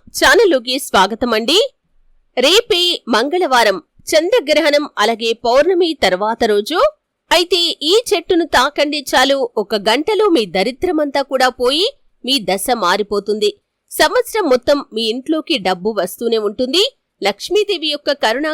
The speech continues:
కటాక్షాలతో మీరు సుఖ సంతోషాలతో వర్ధిల్లుతారు. అయితే రేపు మంగళవారం అలాగే చంద్రగ్రహణం పౌర్ణమికి తర్వాత రోజు మీరు తాకాల్సినటువంటి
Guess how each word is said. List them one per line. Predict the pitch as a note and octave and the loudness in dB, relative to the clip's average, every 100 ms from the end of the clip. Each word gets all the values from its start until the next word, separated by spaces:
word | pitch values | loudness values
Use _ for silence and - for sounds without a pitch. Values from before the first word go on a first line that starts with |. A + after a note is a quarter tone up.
| D4+ | -4
కటాక్షాలతో | C#4+ C#4 C#4 - C#4 C#4 C4 G4+ E5 _ _ C4+ | 0 0 -2 -2 0 0 0 2 2 _ _ -6
మీరు | C#4 C#4 | -4 -4
సుఖ | F#4 G#4+ A4+ F4 | -4 -2 -2 -2
సంతోషాలతో | C4 C4+ B3+ A#3+ G#3+ G3+ G#3+ F#3 | -2 0 0 0 -2 -4 -4 -4
వర్ధిల్లుతారు. | E3 A#3 A3 G#3+ G#3+ G#3+ - _ _ - E4 | -6 -8 -6 0 0 0 -4 _ _ -2 -2
అయితే | F4 E4 D#4 - C#4+ | 0 -2 -2 0 0
రేపు | G4 G#4+ D4 | 0 0 0
మంగళవారం | A3 D#4+ F#4+ E4 D#4 D#4 - A#3 | 0 0 0 2 0 0 0 0
అలాగే | B3 B3+ B3+ | 2 -2 -4
చంద్రగ్రహణం | D#4 F#4 A4+ D#4 E4 C#4+ C#4+ A3 | -4 0 0 0 0 0 0 0
పౌర్ణమికి | G#3 D4 D4 C#4+ D4+ B3 | 0 0 -2 -4 -6 -2
తర్వాత | F3+ G3 C#4+ E4+ D4+ | -2 0 -2 0 -2
రోజు | C#4+ F4 B4 - - - _ C#4 | -2 0 0 -2 -20 -20 _ 0
మీరు | G4 A4 - | 2 2 2
తాకాల్సినటువంటి | C4 F#4+ G#4+ G4 - D4+ C#4+ C#4 C4 | 2 2 -2 -2 -6 -6 -2 -2 -2